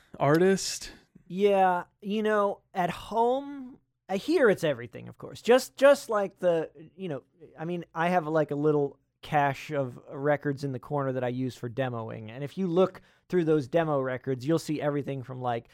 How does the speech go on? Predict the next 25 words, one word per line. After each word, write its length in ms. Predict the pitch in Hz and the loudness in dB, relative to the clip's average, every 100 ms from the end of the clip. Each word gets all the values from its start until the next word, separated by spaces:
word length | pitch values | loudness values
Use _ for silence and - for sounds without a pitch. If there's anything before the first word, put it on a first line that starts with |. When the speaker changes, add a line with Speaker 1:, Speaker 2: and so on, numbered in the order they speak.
| - _ | -20 _
Speaker 2:
soul 500 | - 180 170 165 165 | -2 6 8 8 6
to 140 | 160 123 | 2 -4
jazz 540 | 160 147 143 147 139 | 0 2 4 2 -2
to 100 | 127 | -8
blues 540 | - 151 147 139 135 - | -2 0 2 0 -4 -6
to 120 | 120 | -4
rock 480 | 127 147 139 135 - | 2 2 2 -4 -12
to, 280 | 120 117 - | -10 -10 -10
you 140 | 165 | -6
know, 120 | 151 - | -6 -6
because 520 | 165 190 180 170 147 - _ _ _ _ _ | -8 -4 2 2 2 -8 _ _ _ _ _
when 220 | 214 180 165 | -2 -2 0
people 240 | 190 160 | -4 -4
come 220 | - 160 | 0 0
in 240 | 185 190 160 | 2 2 2
and 120 | 147 | -2
they 80 | 135 | -2
go, 180 | 143 139 | 0 2
"Oh, 40 | |
I 260 | 233 214 202 | 4 6 4
wanna 180 | 202 | 0
hear 160 | 175 202 | -2 -4
something 260 | - 156 139 | -6 -8 -6
on 160 | 143 | -6
this 240 | 139 127 | -6 -10